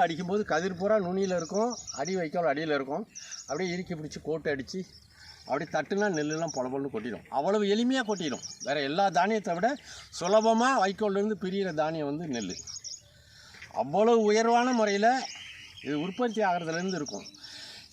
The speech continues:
கத்திரி செடியெல்லாம் பார்த்தீங்கன்னா மேடும் பள்ளமுமா வளரும் இல்லையா? வெண்டை செடி மேடும் பள்ளம் வளரும். நெல்லை பாருங்களேன், வயல் பூரா ஒரே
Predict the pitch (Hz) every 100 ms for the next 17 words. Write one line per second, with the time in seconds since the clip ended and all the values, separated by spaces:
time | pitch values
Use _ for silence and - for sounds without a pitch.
0 | - 170 180 254 240 233 233 226 214 233
1 | 214 220 220 208 202 208 208 175 170 131
2 | 131 156 156 165 185 214 196 196 185 185
3 | 170 160 165 143 139 107 - - - 160
4 | 214 254 208 190 165 180 123 127 165 233
5 | 269 220 254 254 185 220